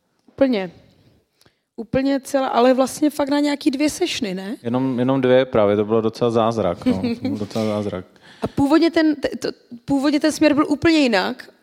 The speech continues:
Speaker 1: A já jsem asi po třech hodinách řekla: "Hele, mě to vlastně, to vlastně nějak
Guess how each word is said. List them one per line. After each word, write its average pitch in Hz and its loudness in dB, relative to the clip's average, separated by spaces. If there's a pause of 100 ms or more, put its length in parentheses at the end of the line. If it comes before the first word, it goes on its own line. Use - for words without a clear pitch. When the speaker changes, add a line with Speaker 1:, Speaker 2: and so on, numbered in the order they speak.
(160)
Speaker 1:
A - -6
já 226 2
jsem 254 -2
asi 247 -6
po 247 -6
třech 254 0
hodinách 254 0
řekla: 247 -2
"Hele, 247 2
mě 247 -2
to 247 -4
vlastně, 247 -2 (1040)
to 220 -16
vlastně 214 -14
nějak 220 -16